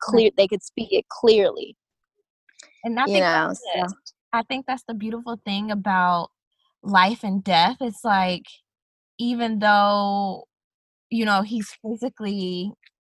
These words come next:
Speaker 2: not here with you, I'm sure you,
Speaker 1: Mm-hmm.
Speaker 2: you still parent in a way with him,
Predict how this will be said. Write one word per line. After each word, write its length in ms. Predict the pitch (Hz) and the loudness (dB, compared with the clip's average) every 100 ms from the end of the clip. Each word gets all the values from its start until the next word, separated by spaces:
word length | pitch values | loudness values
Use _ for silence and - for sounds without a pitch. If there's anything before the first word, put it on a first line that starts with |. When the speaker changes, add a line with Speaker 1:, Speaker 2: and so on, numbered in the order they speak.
| _ _ - | _ _ -6
Speaker 2:
not 280 | 208 190 190 | 0 0 -2
here 320 | 220 202 233 | -6 -6 -6
with 180 | 269 294 - | -8 -10 -14
you, 320 | 320 359 370 _ 202 | -12 -10 -12 _ -4
I'm 140 | 226 | -4
sure 420 | - - 214 202 190 | -6 -8 -4 -4 2
you, 200 | 240 226 | 4 4
Speaker 1:
Mm-hmm. 300 | 220 208 220 _ _ | 0 -12 -14 _ _
Speaker 2:
you 120 | 262 | -6
still 300 | - - 277 | -4 -4 -6
parent 420 | - 247 269 277 | -4 -6 -4 -4
in 80 | 233 | -4
a 80 | 196 | 0
way 200 | 196 190 | 0 0
with 260 | 185 220 - | -2 -4 -4
him, 360 | 247 180 170 | -4 -2 -4